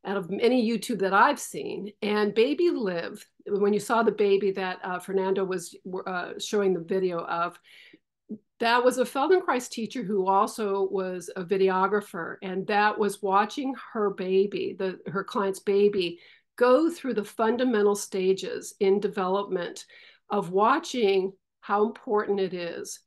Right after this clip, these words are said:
to look at orientation, to look at self-regulation, to look at curiosity,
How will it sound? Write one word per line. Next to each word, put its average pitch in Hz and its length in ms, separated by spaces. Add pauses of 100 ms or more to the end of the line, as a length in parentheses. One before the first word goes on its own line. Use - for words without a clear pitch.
(100)
to 208 140
look 202 200
at 190 200
orientation, 190 1000 (380)
to 208 120
look 208 300
at 190 480 (220)
self-regulation, 214 1400
to 220 160
look 190 460
at 185 320
curiosity, 214 1120